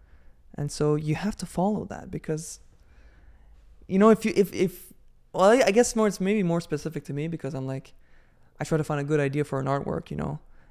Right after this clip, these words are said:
And sometimes if I'm forced to do that, I can't find one. Like, I can think about one forever and, like, I'm not gonna find a good idea. And unless when I'm not thinking about it and a good idea comes up and I don't write it down,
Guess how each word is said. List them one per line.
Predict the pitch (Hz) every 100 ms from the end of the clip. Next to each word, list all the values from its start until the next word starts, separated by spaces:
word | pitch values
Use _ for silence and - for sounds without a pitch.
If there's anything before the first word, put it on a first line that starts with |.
| -
And | 151 151 147 - - -
sometimes | - 208 202 160
if | 147
I'm | 139 143
forced | - - 180 - -
to |
do | 147 185
that, | 160 170 - - - - -
I | 147
can't | - 147 -
find | 156 202 185
one. | - - - - - - -
Like, | 151 151 -
I | -
can | 175 165
think | - 180
about | 160 143 165
one | 143
forever | - 147 170 156 135
and, | 143 139
like, | 139 - -
I'm | 151 147
not | 147
gonna | 170 151
find | - 143
a | 175
good | 143
idea. | 139 185 170 185 - - _ _ _ _ _ _ - -
And | 151 139 139 139 - - - - - - - -
unless | 156 165 214 - - - - -
when | 151 156
I'm | 143 147
not | 170 220 -
thinking | 151 143
about | 139 143 139
it | 147 -
and | 143
a | 131
good | 156 143
idea | 135 139 135
comes | 170 170
up | 143 -
and | 143
I |
don't | 139 139
write | 139 139
it | 170
down, | 147 185 156